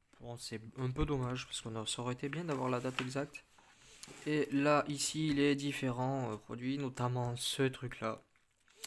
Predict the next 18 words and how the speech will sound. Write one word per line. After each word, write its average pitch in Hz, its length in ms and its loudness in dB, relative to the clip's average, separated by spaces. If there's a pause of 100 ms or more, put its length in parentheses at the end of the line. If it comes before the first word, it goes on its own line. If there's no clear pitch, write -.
(360)
Le 131 100 0
moteur 151 400 -2
est - 300 -6
extrêmement 151 680 -4
bien 143 200 0
détaillé. 135 380 2
Je - 80 -4
crois 165 120 0
qu'ils 151 180 0
avaient 139 120 6
fait 135 160 0
exactement 160 480 2
la 160 100 6
même 139 160 2
chose 170 220 0
sur 143 220 0
la 131 100 6
version, 170 680 4